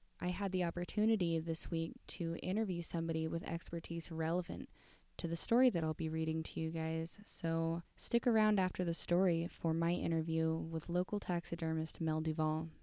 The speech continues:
This week's story is entitled The Bone Collector and is by Portland author Marla Bowie. Marla Bowie writes young adult fiction as well, and you,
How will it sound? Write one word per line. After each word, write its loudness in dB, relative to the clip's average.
This 2
week's 0
story 0
is -2
entitled -4
The 2
Bone 4
Collector -2
and 0
is -2
by -2
Portland 0
author 0
Marla 2
Bowie. 2
Marla 6
Bowie 10
writes 0
young 2
adult 2
fiction 2
as 0
well, 4
and 2
you, 2